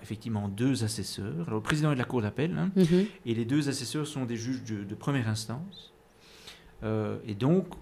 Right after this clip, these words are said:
Speaker 1: les trois ont un rôle, euh, puisque, c'est, c'est l'occasion déjà de le dire, parce que c'est important, la délibération,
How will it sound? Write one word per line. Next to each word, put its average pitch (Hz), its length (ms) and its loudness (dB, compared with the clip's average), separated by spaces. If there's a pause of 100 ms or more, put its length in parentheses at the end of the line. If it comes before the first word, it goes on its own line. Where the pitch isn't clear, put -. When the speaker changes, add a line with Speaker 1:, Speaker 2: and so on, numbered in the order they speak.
(300)
Speaker 1:
les 113 200 2
trois 185 520 2
ont 196 240 8
un 165 80 8
rôle, 175 560 6 (500)
euh, 117 80 0 (140)
puisque, - 380 -2 (460)
c'est, 104 200 -4
c'est 110 100 -4
l'occasion 113 300 2
déjà 110 200 4
de 107 100 4
le 101 80 2
dire, 147 260 2
parce 117 140 -8
que 113 80 -4
c'est 113 120 -4
important, 135 580 2 (1000)
la 113 200 4
délibération, 135 1000 4